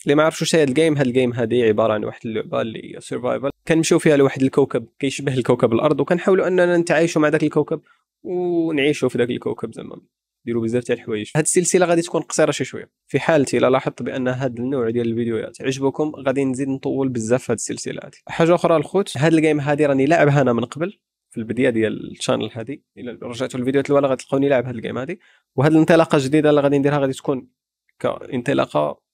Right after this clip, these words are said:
وانا عارف الجيم، عارف واش غادي ندير فيها، وعارف الحوايج فين كاينين تقريبا، تقريبا ما عارفش كلشي بالضبط،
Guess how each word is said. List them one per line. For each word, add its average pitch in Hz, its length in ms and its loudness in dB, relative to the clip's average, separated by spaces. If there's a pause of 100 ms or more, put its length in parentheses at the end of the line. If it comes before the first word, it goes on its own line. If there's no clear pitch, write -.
(100)
وانا 123 260 -2
عارف 147 260 0
الجيم، 127 340 2
عارف 127 220 -2
واش 131 160 -6
غادي 117 220 -4
ندير 113 160 -8
فيها، 123 360 -4 (680)
وعارف 151 480 -4
الحوايج 139 600 -2
فين 135 140 -6
كاينين 123 320 -8
تقريبا، 123 520 -8 (140)
تقريبا 135 480 -2
ما 113 200 -4
عارفش 120 240 -2
كلشي 135 320 -2
بالضبط، 120 360 -4